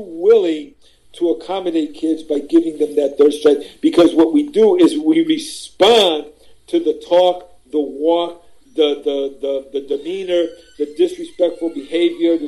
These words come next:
disrespectful attitude. They respond to that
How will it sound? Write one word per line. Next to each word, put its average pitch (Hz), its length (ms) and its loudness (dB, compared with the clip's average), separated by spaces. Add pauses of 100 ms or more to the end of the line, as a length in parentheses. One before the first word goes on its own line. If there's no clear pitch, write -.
disrespectful - 640 -6
attitude. 320 440 -2 (460)
They 175 140 6
respond 190 600 -4
to 160 160 -2
that 196 500 0